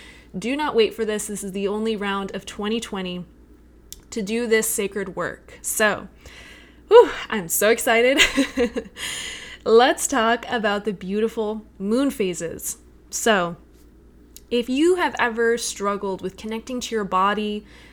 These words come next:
or feeling empowered in general, or maybe even knowing where to begin on your healing journey, this podcast will be really, really good for you.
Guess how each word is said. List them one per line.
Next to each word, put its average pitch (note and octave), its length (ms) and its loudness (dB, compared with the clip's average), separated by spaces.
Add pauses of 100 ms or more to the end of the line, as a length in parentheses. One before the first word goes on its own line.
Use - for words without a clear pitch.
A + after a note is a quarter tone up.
(180)
or G3+ 320 -2
feeling A#3 460 -2
empowered A3 480 0
in G3+ 160 0
general, G3+ 640 -2
or G#3+ 100 -8
maybe C4+ 240 -2
even D4 300 -2
knowing A3 460 0
where G3+ 260 0
to B3+ 60 -2
begin G#3 560 -6
on G#3 220 -4
your F#3+ 120 -4
healing G3+ 400 -6
journey, F#3+ 520 -6
this - 280 -4
podcast G3 720 -6
will G3 100 -8
be F#3+ 160 -6
really, A3+ 540 -4
really F#3+ 340 -4
good F#3 240 -10
for - 160 -12
you. F#3 460 -8